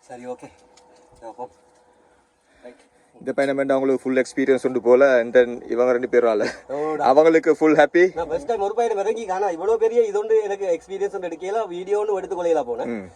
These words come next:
Speaker 1: இதுதான் ஃபர்ஸ்ட் டைம், அஹ், சூப்பரா ஒரு வீடியோ எங்களோட ஃபேன்ஸுக்கு கொடுக்குற பெரிய ரிஸ்க் ஒன்று எடுத்து. நீ பார்க்குறவங்க, இதான்.
Speaker 2: ஓ, நீ வாங்க.
Speaker 1: சப்ஸ்கிரைப் பண்ணி.
Speaker 2: ஏண்டா, இந்த மாதிரி ரிஸ்க் கொண்டு எடுத்து நீங்களும் வீடியோ எடுக்கிறதுக்கு ஃபேன்ஸ்ல ஒரு இது தான். அவங்களுக்கு ஷேர்,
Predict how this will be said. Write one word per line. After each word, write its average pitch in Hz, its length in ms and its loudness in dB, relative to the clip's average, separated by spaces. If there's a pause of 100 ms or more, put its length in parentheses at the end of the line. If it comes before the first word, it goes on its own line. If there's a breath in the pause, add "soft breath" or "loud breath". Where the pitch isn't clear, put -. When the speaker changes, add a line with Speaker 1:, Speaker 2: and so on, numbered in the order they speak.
(140)
Speaker 1:
இதுதான் 170 420 -6 (180)
ஃபர்ஸ்ட் 151 240 -6
டைம், 226 320 0 (340 soft breath)
அஹ், 120 160 -12 (100)
சூப்பரா 165 340 -2
ஒரு 170 220 0
வீடியோ 156 300 -6
எங்களோட 151 640 -4
ஃபேன்ஸுக்கு 147 460 -2
கொடுக்குற 151 240 -10
பெரிய 185 340 0
ரிஸ்க் 180 180 -8
ஒன்று 165 180 -4
எடுத்து. 123 220 -14 (300)
நீ 135 80 -12
பார்க்குறவங்க, 175 680 -2
இதான். 175 260 0 (220)
Speaker 2:
ஓ, 104 400 0
நீ 151 100 -10
வாங்க. - 60 -2
Speaker 1:
சப்ஸ்கிரைப் 107 280 -4
பண்ணி. 160 320 -8 (500)
Speaker 2:
ஏண்டா, 135 380 -2
இந்த 143 160 0
மாதிரி 165 400 4
ரிஸ்க் 151 220 -4
கொண்டு 165 240 6
எடுத்து 160 220 0
நீங்களும் 160 360 0
வீடியோ 160 260 4
எடுக்கிறதுக்கு 160 580 0 (240)
ஃபேன்ஸ்ல 147 440 2
ஒரு 147 380 0
இது 139 180 -8
தான். 160 240 4 (100)
அவங்களுக்கு 139 500 2
ஷேர், 143 180 6